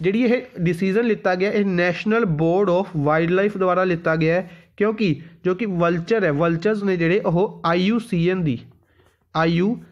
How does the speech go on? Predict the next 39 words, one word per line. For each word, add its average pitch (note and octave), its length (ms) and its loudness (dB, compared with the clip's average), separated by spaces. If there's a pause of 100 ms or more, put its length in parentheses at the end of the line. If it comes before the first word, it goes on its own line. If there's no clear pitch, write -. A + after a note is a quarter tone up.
ਸੀ F3+ 320 -2
ਐਨ G#3 140 0
ਦੀ F3+ 360 -2 (840)
ਕਿ-, F3 160 -16
ਕਿਹੜੀ G3+ 200 0
ਲਿਸਟ G#3 260 0
ਦੇ G#3 80 2
ਵਿੱਚ G3+ 160 -2
ਆਉਂਦੇ F#3 200 0
ਨੇ? G#3+ 100 2
ਕ੍ਰਿਟੀਕਲੀ G#3 640 0
ਐਂਡੇਂਜਰਡ E3+ 540 2
ਲਿਸਟ D#3 300 -2
ਦੇ C#3 100 -2
ਵਿੱਚ। A#2+ 220 -8 (100)
ਵਲਚਰਸ D3+ 480 0 (1160)
ਆਈ D#3+ 180 2
ਯੂ A3 160 0
ਸੀ F#3+ 200 -2
ਐਨ G3+ 100 0
ਦੀ G#3 80 0
ਲਿਸਟ F3+ 340 0
ਦੇ F#3 120 0
ਵਿੱਚ, D3 200 -2 (200)
ਇਹ E3+ 60 -8
ਕ੍ਰਿਟੀਕਲੀ G3 720 -2
ਇੰਡੇਂਜਰ F3 420 0
ਲਿਸਟ F#3+ 280 0
ਦੇ F#3+ 80 0
ਵਿੱਚ F3+ 140 -6
ਆਉਂਦੇ D#3 200 0
ਨੇ, F#3 220 0
ਇਸ G3+ 120 -2
ਕਰਕੇ F3 400 -2
ਇਹ F3 100 0
ਡਿਸੀਜਨ E3 380 0
ਲਿੱਤਾ E3 300 -2
ਗਿਆ D3+ 200 2
ਹੈ F3 160 -6